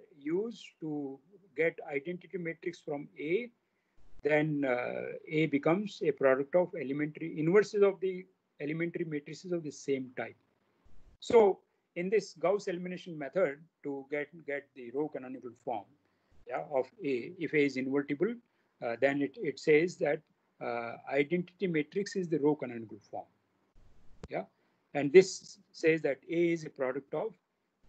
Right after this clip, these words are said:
uh, the inverses of the elementary matrices which were used to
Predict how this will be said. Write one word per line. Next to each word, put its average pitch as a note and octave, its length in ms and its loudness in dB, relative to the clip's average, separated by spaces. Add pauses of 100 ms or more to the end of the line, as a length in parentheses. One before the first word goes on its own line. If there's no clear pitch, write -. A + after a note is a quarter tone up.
uh, A#2+ 260 -8
the C3+ 240 -4
inverses E3+ 520 2
of D3+ 160 2
the C#3 120 -2
elementary C3+ 440 -6
matrices C3+ 720 -6 (120)
which C#3+ 220 -2
were D#3 140 8
used F3 600 2
to A3 300 2